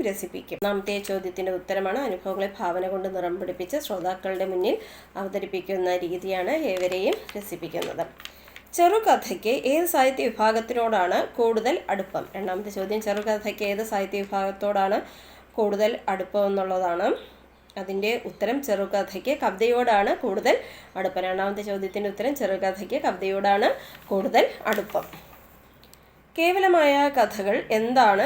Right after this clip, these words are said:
ചെയ്യുന്നത്? സി, സി ക്വസ്റ്റ്യൻ, കേവലമായ കഥകൾ എന്താണ് ചെയ്യുന്നത്? സിയുടെ ഉത്തരം കേവലമായ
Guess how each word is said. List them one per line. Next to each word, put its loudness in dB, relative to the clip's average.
ചെയ്യുന്നത്? 0
സി, 0
സി -6
ക്വസ്റ്റ്യൻ, -2
കേവലമായ 4
കഥകൾ 2
എന്താണ് 6
ചെയ്യുന്നത്? 2
സിയുടെ 2
ഉത്തരം 2
കേവലമായ 4